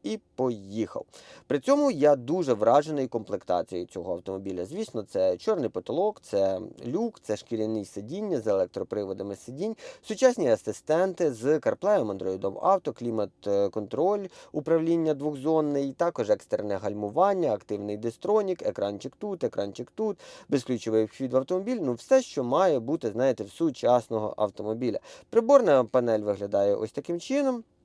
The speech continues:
Звісно, контроль і тримання смуг. Ну, що тут говорити: в усіх сучасних автомобілях цей набор функціонала уже майже йде однаковим. Тобто вони вже йдуть, е, непогано зафаршировані.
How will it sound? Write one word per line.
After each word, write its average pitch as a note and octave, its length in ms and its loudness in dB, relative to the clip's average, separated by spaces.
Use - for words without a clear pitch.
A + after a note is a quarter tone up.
Звісно, D3 340 0
контроль A2 440 0
і A2 120 -6
тримання G#2+ 480 -4
смуг. A#3+ 380 -2
Ну, C4 160 2
що B3+ 180 2
тут A#3 140 -4
говорити: F3 500 2
в A#2+ 100 -6
усіх F3 320 -4
сучасних B2+ 540 0
автомобілях G#3 600 0
цей F3+ 220 2
набор C3 420 0
функціонала F3+ 680 0
уже D3 380 -2
майже C3 380 0
йде A#2 300 2
однаковим. A2+ 720 0
Тобто B2+ 320 6
вони E3 300 2
вже D#3 400 0
йдуть, D3 440 -4
е, A#2+ 300 4
непогано C3 840 2
зафаршировані. A2+ 1080 0